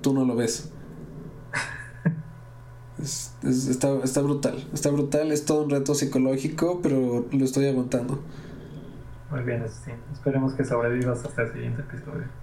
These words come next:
Speaker 1: Esperemos que sí. Ya me espanté, Eduardo.
Speaker 2: <laughs>
Speaker 1: Bueno, pues creo que debemos terminarlo para que pueda escapar de los fantasmas en mi casa.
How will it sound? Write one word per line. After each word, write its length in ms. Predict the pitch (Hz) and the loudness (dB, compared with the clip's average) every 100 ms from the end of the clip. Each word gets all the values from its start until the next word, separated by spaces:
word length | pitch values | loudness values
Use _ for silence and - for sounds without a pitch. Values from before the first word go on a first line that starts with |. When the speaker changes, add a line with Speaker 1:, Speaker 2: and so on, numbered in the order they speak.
| - | -4
Speaker 1:
Esperemos 520 | 196 147 147 143 151 | -4 0 2 4 2
que 140 | 151 135 | 2 2
sí. 320 | - - 151 - - - - - - - - - - - | 2 2 0 -2 -8 -10 -8 -8 -10 -10 -10 -10 -10 0
Ya 120 | 170 | 4
me 60 | 208 | 4
espanté, 460 | 208 151 127 147 | 4 2 4 2
Eduardo. 440 | 160 127 - 143 - - - - - - - - - - - - - - - | 4 4 2 0 0 -4 -12 -14 -12 -12 -12 -12 -12 -12 -12 -12 -12 -10 0
Speaker 2:
<laughs> 260 | 165 - - - - - - - - - - - - | 2 2 -2 -4 -12 -12 -10 -10 -10 -12 -12 -10 0
Speaker 1:
Bueno, 280 | 147 135 127 - - | 2 4 0 -4 2
pues 460 | 143 135 - - - | 2 4 2 0 2
creo 180 | 175 175 | 2 4
que 80 | |
debemos 280 | 185 160 160 | 4 4 2
terminarlo 580 | 160 131 127 139 151 175 | 4 4 4 4 4 2
para 180 | 151 127 | 2 2
que 120 | 131 | 2
pueda 160 | 131 139 | 2 2
escapar 300 | - 131 135 | 2 2 4
de 60 | |
los 140 | 127 113 | 4 2
fantasmas 520 | 113 110 120 123 127 | 0 2 2 2 2
en 80 | 110 | 2
mi 80 | 107 | 2
casa. 280 | 127 127 | 2 4